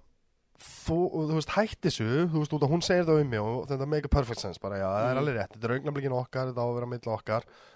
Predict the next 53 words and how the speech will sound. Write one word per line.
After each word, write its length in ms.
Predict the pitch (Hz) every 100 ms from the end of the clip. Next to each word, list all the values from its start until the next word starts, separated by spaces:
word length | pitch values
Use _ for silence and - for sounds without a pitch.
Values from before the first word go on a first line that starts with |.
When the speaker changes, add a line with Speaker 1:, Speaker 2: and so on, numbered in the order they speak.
| _
Speaker 1:
um, 220 | - 110 110
ef 120 | 110
einhver 220 | 120 117
langar 180 | 120 117
að 80 | 127
sjá 80 |
þetta, 160 | 123 120
þá 60 | 113
getur 160 | 113
hann 100 | 120
komið 220 | 151 147 143
í 80 |
heimsókn 400 | 147 156 - 139
og 80 | 135
skoða 240 | - 135 135
myndaalbúm, 600 | 131 123 117 113 113 -
eða 160 | 139 127
fattar 220 | 156 151
Speaker 2:
Já. 60 |
Speaker 1:
þú 120 | 143 156
veist, 100 | -
þannig, 360 | 165 170 156
ef 80 | 156
við 120 | 147
Speaker 2:
Akkurat. 200 | 147 147
Speaker 1:
getum 160 | 135 143
fletið 220 | 151 143
genið 160 | 147 147
myndir 280 | 151 147 135
og 120 | 127
eitthvað, 200 | 123 120 - - - - -
en, 240 | 131 139
hérna, 400 | 139 139 135 131 _ _ - _ _ _ _ _ _ _ _ - 127
en 160 | 123
málið 280 | 139 185 190
er 80 | 156
það 200 | 190 135 107
að 140 | 107 113
ég 120 | 180
fucking 300 | - 127 113
þoli 340 | - 147 190 156
ekki 100 | 101
myndir 300 | 120 175 110
af 80 | 101
börnunum 340 | 143 139 110
þínum, 280 | 101 143 117
sko. 160 | - _ _
<laughs> 400 | - - - - - - - 170 - - 240 - -
Ég 100 | 240
er 160 | - 285
bara, 160 | - 339 349 - - -
ég 220 | 285 587
er 140 | 262